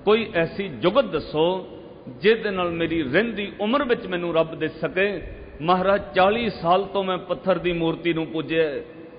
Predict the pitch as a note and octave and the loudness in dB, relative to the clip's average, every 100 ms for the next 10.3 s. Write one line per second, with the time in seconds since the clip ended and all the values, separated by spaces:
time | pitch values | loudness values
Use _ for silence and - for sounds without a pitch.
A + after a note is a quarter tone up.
0 | - F#3+ G#3 B3 A3+ - E3+ G3 G3+ G3+ | -2 6 6 6 0 -2 2 2 2 -2
1 | G3 F#3 - F3+ G#3+ G3+ F#3 D#3 E3+ F3+ | 0 -4 0 2 2 0 2 2 2 0
2 | F#3 - F#3 F#3+ G3 - F3 - F#3 F#3 | -4 -2 0 4 4 2 -4 -4 2 2
3 | E3+ F3+ - C4+ C4 A3+ G3 G3 G3 F3+ | 4 0 0 0 0 0 0 2 4 2
4 | B2 - - - - A3 G#3+ F#3 F3 F3 | 0 -8 -14 -12 -2 0 2 0 0 2
5 | D#3 C#3 F3+ E3+ F3 E3 D#3+ D#3+ F3+ E3+ | 2 4 4 4 0 0 0 0 2 0
6 | E3 D3 D#3+ D#3 D3+ F3+ F#3+ E3 D#3 D#3+ | 0 -2 -2 -2 2 2 2 0 0 0
7 | D#3+ C#3 - - - - - A#3+ B3 G3+ | -2 -4 -8 -16 -18 -8 0 2 2 -2
8 | D3+ F#3 F#3 F#3 F3 F3 D3+ E3+ F3 F3 | 2 2 2 -2 -2 2 2 2 0 0
9 | E3+ E3 E3 D#3+ E3 D#3+ F3 B3 A3 F3 | 2 4 4 2 0 0 2 0 0 2
10 | E3+ F3 D#3 | 2 2 2